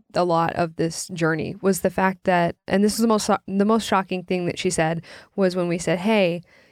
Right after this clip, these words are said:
you know, you don't have to go." And she looked us dead in the face. This girl, she's been in Am-, in American schools her whole life, good schools, but expensive, very good quality schools with good teachers and good people.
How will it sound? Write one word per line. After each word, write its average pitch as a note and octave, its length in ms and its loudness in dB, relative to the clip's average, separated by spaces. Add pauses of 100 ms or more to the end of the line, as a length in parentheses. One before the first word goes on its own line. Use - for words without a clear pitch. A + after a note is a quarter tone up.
(160)
you G#3 160 -2
know, G#3+ 120 2
you A3 160 -2
don't G3 180 0
have G3 340 -2
to - 120 -8
go." - 480 0 (560)
And G3 200 2
she A#3 220 -2
looked A#3 240 -2
us A3 160 -2
dead G#3+ 180 2
in C4 100 0
the C4 80 0
face. G3+ 520 -2 (500)
This G#3+ 200 2
girl, A#3 420 2 (300)
she's A3 200 -2
been A#3+ 140 4
in A#3+ 140 0
Am-, G#3 220 -2
in A3 140 2
American B3 360 0
schools G#3+ 260 -4
her G3 120 -2
whole G3 140 0
life, F#3+ 320 0
good D#4+ 220 0
schools, E3+ 480 -2 (260)
but - 140 0 (260)
expensive, B3+ 680 0
very A#3+ 420 -2
good B3+ 220 -2
quality A3+ 640 0
schools G#3 360 0
with F#3 140 -12
good G#3+ 200 2
teachers F#3+ 540 -4
and E3+ 140 -10
good G#3+ 160 0
people. F#3+ 460 -2